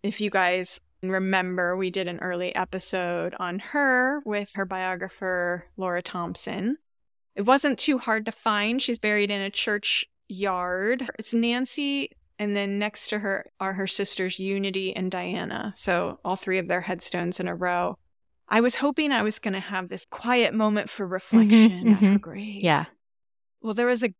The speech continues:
Speaker 1: gardener mowing the
Speaker 2: <laughs>
Speaker 1: grass, like, five feet from us, and so I was super annoyed.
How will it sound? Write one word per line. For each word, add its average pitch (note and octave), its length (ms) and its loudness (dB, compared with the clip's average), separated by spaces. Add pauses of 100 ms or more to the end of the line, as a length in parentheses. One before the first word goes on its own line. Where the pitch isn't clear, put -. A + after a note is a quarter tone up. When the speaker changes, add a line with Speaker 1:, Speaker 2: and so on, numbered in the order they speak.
Speaker 1:
gardener G#3 580 -2
mowing G3 520 -2
the G3 80 -6
Speaker 2:
<laughs> - 0 -
Speaker 1:
grass, B3+ 640 4
like, F3+ 340 -8 (140)
five E3+ 440 -2
feet - 380 -6
from A#3 240 0
us, C4+ 380 0
and A3 160 4
so A#3 100 2
I F#3+ 120 2
was G3+ 140 -2
super C#4+ 460 4
annoyed. G#3+ 800 0